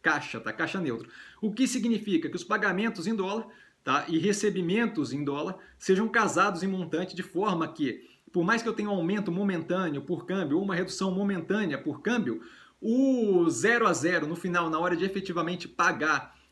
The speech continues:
é, amortizar montante de dívida ou pagar, é, juros, eu tô pagando com receita recebida na mesma moeda, de forma que a, eu, eu sou pouco, sou pouco, ou busco ali um zero, é, afetado, é, busco, busco uma, uma, um efeito zero,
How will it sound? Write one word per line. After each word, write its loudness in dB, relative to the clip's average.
é, -2
amortizar 2
montante -4
de -6
dívida -4
ou 0
pagar, 0
é, -4
juros, 2
eu 6
tô 2
pagando 0
com -2
receita 0
recebida 0
na 0
mesma 2
moeda, 0
de -8
forma 0
que -2
a, 0
eu, -6
eu -4
sou 0
pouco, 2
sou -2
pouco, 2
ou 0
busco 0
ali 4
um 0
zero, 0
é, -2
afetado, 2
é, -4
busco, -6
busco -2
uma, 2
uma, -2
um 0
efeito 0
zero, 0